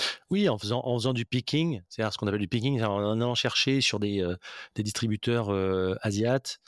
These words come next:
euh, mettre une aiguille de scie qui, qui rappelle ça, une boîte de scie, et cetera, et cetera, euh, un mouvement, euh, bon an, mal an, euh, pas trop cher, et on peut en trouver, euh, voilà, et puis, euh, et puis, on, puis en partie, c'est parti, quoi. On crée une histoire, euh, sur, euh,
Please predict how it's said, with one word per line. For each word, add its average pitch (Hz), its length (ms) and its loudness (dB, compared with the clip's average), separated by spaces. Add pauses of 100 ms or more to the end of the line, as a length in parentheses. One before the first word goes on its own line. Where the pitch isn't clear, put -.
(360)
euh, 92 380 0
mettre 110 400 0
une 120 120 -2
aiguille 113 220 -2
de 110 120 0
scie 123 200 -2
qui, 113 120 -4 (140)
qui 113 120 -2
rappelle 104 300 0
ça, 123 400 -2
une 117 120 -2
boîte 113 200 2
de 107 100 0
scie, 120 320 0
et 104 80 -2
cetera, 95 320 -2
et - 40 -2
cetera, 104 460 -2 (680)
euh, 95 200 0
un 117 120 -2
mouvement, 120 600 0
euh, 90 200 -2 (720)
bon 104 240 0
an, 107 80 -2
mal 107 180 0
an, 113 220 0
euh, 92 40 -2
pas 110 120 -2
trop - 180 -4
cher, 117 300 0
et 110 40 2
on 92 100 -2
peut - 80 -4
en 101 80 0
trouver, 107 500 0
euh, 87 140 0
voilà, 120 320 -2
et 104 80 0
puis, 104 300 -4
euh, 90 220 0
et 101 120 -4
puis, 110 160 -2
on, 92 180 -2
puis 101 200 -2
en 95 100 -2
partie, 139 340 -4
c'est - 160 -4
parti, 147 280 -4
quoi. 117 120 0
On 110 80 -2
crée 120 140 -2
une 113 100 0
histoire, 120 480 -2
euh, 98 160 0 (680)
sur, 104 380 -2
euh, 92 140 -2